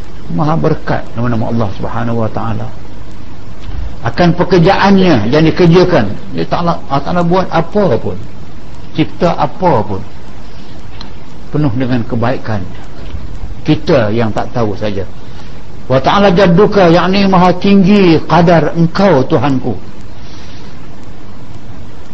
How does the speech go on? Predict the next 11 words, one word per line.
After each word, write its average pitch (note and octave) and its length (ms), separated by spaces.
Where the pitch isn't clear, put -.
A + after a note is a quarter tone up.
dan C#3 160
maha D3+ 240
besar D3 400
engkau. C3 400
La C3+ 80
ilaha D3 240
ghairuka, D#3 320
yakni D#3 400
tiada C#3+ 560
yang C#3 240
yakni D3 480